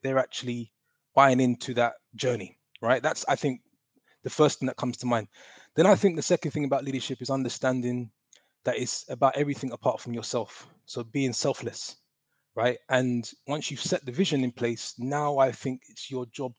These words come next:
to empower those around you to get the best out of them, to get them to reach their full potential, because ultimately it's about everyone reaching that end destination together.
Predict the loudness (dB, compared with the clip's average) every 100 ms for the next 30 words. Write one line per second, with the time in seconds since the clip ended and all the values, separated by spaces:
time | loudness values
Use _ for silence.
0 | -12 -10 -10 -12 -16 _ _ _ _ -12
1 | -10 0 2 4 2 0 -2 -4 -2 0
2 | 2 0 -2 -10 -14 _ _ _ _ _
3 | _ -8 -4 -2 2 2 4 4 2 0
4 | -4 -4 -12 _ _ -8 -6 0 2 2
5 | 0 -8 -6 -6 -6 -8 -10 -6 -4 -4
6 | -10 -10 -6 0 0 0 -2 -2 -2 -8
7 | _ _ _ -8 -4 2 2 2 -2 -2
8 | -2 -2 -4 -4 -4 -4 -4 -4 -4 -4
9 | -8 -4 -4